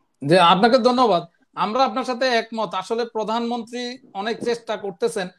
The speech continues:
কিন্তু প্রান্তিক people বা প্রান্তিক গ-, জনগণ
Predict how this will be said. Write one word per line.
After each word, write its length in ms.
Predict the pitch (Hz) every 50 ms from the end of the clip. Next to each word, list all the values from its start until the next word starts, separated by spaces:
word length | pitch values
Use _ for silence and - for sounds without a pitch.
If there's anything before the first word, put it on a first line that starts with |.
| _ _ _ _ _ _
কিন্তু 540 | - 226 254 254 226 - 277 277 269 277 277 262 - _ 277 - _ _ _ _
প্রান্তিক 640 | - 233 247 269 269 240 - 294 302 285 - - _ _ _ _ _ _ _ _ _ _ _ _ _ - - -
people 420 | - 262 262 233 - 220 185 175 170
বা 180 | 160 196 202
প্রান্তিক 680 | 196 202 - 220 220 233 233 240 262 254 220 185 160 156
গ-, 200 | 196 214 208 175
জনগণ 580 | 220 240 233 247 226 190 208 190 180 185 214